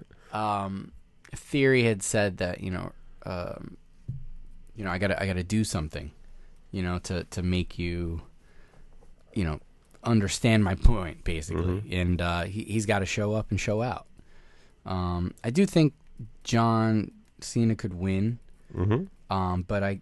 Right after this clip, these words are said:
Speaker 1: I gotta go with Theory. It just, I just think it's his time. I think that's why John Cena's there, to put him over.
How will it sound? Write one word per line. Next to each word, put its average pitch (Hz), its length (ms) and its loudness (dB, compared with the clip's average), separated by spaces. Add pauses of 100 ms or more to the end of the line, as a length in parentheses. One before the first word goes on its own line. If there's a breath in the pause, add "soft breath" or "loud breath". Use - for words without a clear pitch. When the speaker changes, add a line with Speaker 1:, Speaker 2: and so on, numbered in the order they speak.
Speaker 1:
I 110 80 -2
gotta 110 180 2
go 87 140 0
with 82 100 -6
Theory. 80 400 -4
It 80 100 -6
just, - 460 -4 (640)
I 92 100 0
just 87 200 -4
think 82 160 -2
it's - 160 -10
his - 140 -12
time. 80 400 -4 (1080)
I 90 80 -4
think 90 240 -4
that's 87 340 -2
why 78 200 -2
John 78 260 -4
Cena's 78 320 -8
there, 69 320 -10 (140)
to - 100 -6
put - 180 2
him 80 160 0
over. 71 320 -8